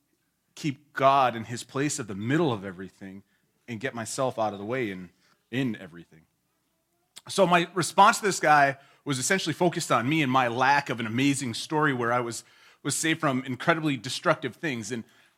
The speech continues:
a, a side note for all of us to remember is,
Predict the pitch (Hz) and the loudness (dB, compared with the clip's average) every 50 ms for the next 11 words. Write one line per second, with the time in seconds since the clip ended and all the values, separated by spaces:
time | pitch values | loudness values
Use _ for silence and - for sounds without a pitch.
0 | _ _ - 156 147 135 - 151 143 - - - 185 202 240 208 180 151 - - | _ _ -6 -4 -4 -2 -2 -2 -2 0 2 4 6 6 6 6 4 0 0 0
1 | 139 143 151 170 165 156 147 - - 139 127 127 139 156 202 233 180 131 127 135 | 2 4 4 4 4 2 -4 -4 -2 -2 0 0 2 0 0 0 0 0 -2 0
2 | 131 143 143 135 127 - | 0 0 -2 -2 -4 -8